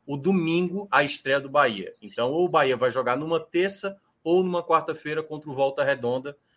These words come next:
Eu acho que a C B F vai acabar alocando esse jogo aí na terça ou numa quarta, nesse meio de semana. E aí, acredito que o Bahia, é, ainda é incerto, Fred. Assim,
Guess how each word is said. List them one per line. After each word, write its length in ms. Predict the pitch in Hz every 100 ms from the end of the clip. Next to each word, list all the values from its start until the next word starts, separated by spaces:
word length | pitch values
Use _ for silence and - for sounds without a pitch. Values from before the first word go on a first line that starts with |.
| _ _
Eu 120 | 107
acho 140 | 113
que 60 | -
a 40 |
C 120 | 120 123
B 120 | 113
F 140 | 113
vai 100 | 117
acabar 260 | 113 117 113
alocando 460 | 117 117 113 113
esse 200 | 117 120
jogo 260 | 110 110 110
aí 80 | 113
na 140 | 113
terça 360 | 110 117 117 135
ou 40 |
numa 180 | 127 127
quarta, 460 | - 107 110 - 123 _ _ _ _
nesse 280 | 104 -
meio 160 | 120 113
de 100 | 107
semana. 400 | - 131 92 85 -
E 140 | 113
aí, 240 | 127 123 143
acredito 440 | 143 143 120 120
que 360 | - 147 139 107
o 80 | 110
Bahia, 560 | 120 120 110 123 139 - _ _ _ -
é, 640 | 104 98 98 90 50 -
ainda 360 | - 131 147 156
é 40 |
incerto, 460 | 170 - 110 90 -
Fred. 320 | - - -
Assim, 300 | - - 87